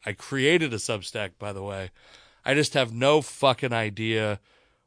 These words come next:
what to do with it. I don't really want to write that often. Would you, would you read it? Would you read? If I, here's what I, here's my idea. Substack, you can do, um, this is what I think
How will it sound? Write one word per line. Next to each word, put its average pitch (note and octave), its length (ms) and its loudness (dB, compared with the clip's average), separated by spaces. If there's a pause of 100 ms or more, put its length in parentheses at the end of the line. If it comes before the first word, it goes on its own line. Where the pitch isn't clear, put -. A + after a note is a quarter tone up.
what A2+ 260 0
to G2+ 80 -10
do F#2+ 140 -4
with E2+ 160 -10
it. F2+ 60 -14
I F2 80 -12
don't A2+ 260 0
really B2 280 2
want A2+ 240 0
to A2 40 0
write G#2 380 -2 (200)
that G2 200 -8
often. C3 540 2 (720)
Would G#2+ 120 -2
you, G2 220 -4
would G#2+ 220 -6
you G2 60 -4
read C3+ 300 0
it? A3 180 4 (280)
Would A#2+ 160 -4
you G#2+ 100 0
read? C3+ 460 -2
If B2+ 160 -2
I, D#3 160 6 (120)
here's E3 300 4
what F#3+ 80 4
I, C#3 120 2 (440)
here's E3 240 2
my E3+ 180 6
idea. B2+ 260 2
Substack, D3+ 680 2
you C#3 100 -4
can C3 160 -8
do, A#2+ 540 0 (1080)
um, A2 300 -2
this A#2+ 140 -4
is - 40 -2
what D#3+ 120 4
I C3 60 6
think B2+ 400 -4